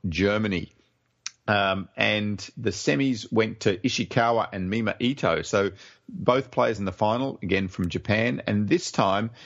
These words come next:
Mima Ito getting up in a bit of a surprise result, um, winning four one against Ishikawa. So Ishikawa definitely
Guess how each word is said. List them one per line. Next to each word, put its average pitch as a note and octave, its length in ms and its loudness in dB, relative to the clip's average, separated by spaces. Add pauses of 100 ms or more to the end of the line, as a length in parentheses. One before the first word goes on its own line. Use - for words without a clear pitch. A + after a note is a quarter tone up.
(180)
Mima D#3 560 0
Ito A2+ 560 2
getting A#2+ 580 -2
up A#2+ 320 0
in G#2+ 80 0
a G#2+ 60 0
bit E3+ 160 0
of A3 100 -2
a G3+ 60 -2
surprise D#3+ 680 -2
result, G#2+ 580 0 (400)
um, G2 460 0
winning A#2 380 0
four C3+ 460 0
one G#2 460 0
against F#2+ 540 -2
Ishikawa. F#2+ 720 0
So - 100 -4
Ishikawa G#2+ 600 0
definitely G#2 480 0